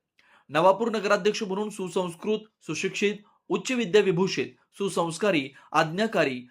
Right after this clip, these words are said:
नम्र, विनयशील असा नगराध्यक्ष पदाचा उमेदवार राष्ट्रवादी काँग्रेस पार्टीचे नेते भरतभाऊ गावित यांनी नगराध्यक्षपदी दिल्यानं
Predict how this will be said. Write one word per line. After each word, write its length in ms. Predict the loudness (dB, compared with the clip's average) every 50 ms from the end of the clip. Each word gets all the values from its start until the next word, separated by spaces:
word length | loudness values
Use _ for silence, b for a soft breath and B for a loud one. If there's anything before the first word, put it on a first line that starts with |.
| b -6
नम्र, 460 | -4 -2 -2 0 2 2 2 2 0 -2
विनयशील 520 | -2 0 2 2 0 0 0 0 0 0 -2 B B B B
असा 220 | -4 -2 0 0
नगराध्यक्ष 500 | 0 0 0 0 0 0 0 0 0 -2
पदाचा 380 | -2 -2 2 2 2 0 0 -2
उमेदवार 460 | -2 -2 -4 -2 2 2 2 2 0 -4 B B B B 0
राष्ट्रवादी 500 | 2 2 2 2 2 2 2 4 4 2
काँग्रेस 360 | 0 0 0 0 -2 -2 0
पार्टीचे 480 | 0 0 0 0 -2 -6 -6 -4 -6 -4
नेते 500 | -2 -2 -4 0 4 4 2 2 2 B B B B -8
भरतभाऊ 460 | -2 0 0 0 0 2 2 2 2
गावित 460 | 4 2 4 4 4 0 -2 -6 _ _ _ _ _ _ _
यांनी 260 | 0 0 0 2 2
नगराध्यक्षपदी 760 | 0 0 2 2 2 2 2 0 -2 -2 -2 -2 -2 -2 -2
दिल्यानं 440 | -2 -2 0 2 2 2 2 -2